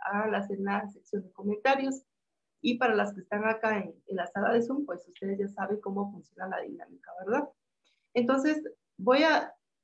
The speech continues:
enumerar los signos, los síntomas de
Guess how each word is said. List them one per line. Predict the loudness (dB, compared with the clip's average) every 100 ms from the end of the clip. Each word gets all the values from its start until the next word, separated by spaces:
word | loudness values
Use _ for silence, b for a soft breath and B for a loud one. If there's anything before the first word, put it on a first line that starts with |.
| _ 2
enumerar | 4 4 2 4 6 4 0 -4
los | -2 0 -2 -6 -18 _ _
signos, | 0 2 4 2 0 -6
los | -6 -4
síntomas | 0 0 2 2 2 0 -6 _ _ _ _ _ _
de | 2 6 6 4 2